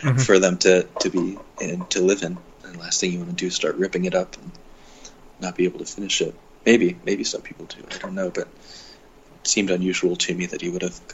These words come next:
Speaker 2: been so aggressive about tearing up the house all of a sudden.
Speaker 1: This property is the property that you, it's still in the family, in other words.
Speaker 2: Yeah.
Speaker 1: So do you think you, that you know the tree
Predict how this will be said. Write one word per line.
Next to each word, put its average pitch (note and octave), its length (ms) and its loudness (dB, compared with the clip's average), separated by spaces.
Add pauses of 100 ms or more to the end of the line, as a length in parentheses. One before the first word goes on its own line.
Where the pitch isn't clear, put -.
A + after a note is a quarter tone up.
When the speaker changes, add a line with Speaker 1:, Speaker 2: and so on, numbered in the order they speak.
(100)
Speaker 2:
been F2+ 140 -4
so F2 300 0 (420)
aggressive F#2 480 0
about F2+ 400 -6
tearing F#2 300 -2
up F2 100 -6
the F#2+ 100 -6
house F#2+ 380 -2 (100)
all F2+ 140 -6
of E2+ 60 -4
a E2+ 40 -10
sudden. F#2 280 -4 (640)
Speaker 1:
This C3 240 2
property A2+ 840 6 (1400)
is A#2 180 2
the G#2+ 80 -2
property G#2+ 340 6
that G2+ 120 0
you, G2+ 180 -4 (680)
it's G2+ 180 -6
still B2+ 180 4
in G#2 60 4
the F#2+ 60 2
family, G2 460 2
in G2 120 -6
other G#2 120 -4
words. - 280 -14 (260)
Speaker 2:
Yeah. F2 320 6 (560)
Speaker 1:
So G#2 240 0 (280)
do G#2+ 100 2
you G2 240 2
think G#2 340 -2
you, G#2 140 -4
that G#2 360 -2
you G2+ 160 -2
know G2+ 280 2
the G2 120 0
tree G#2 440 0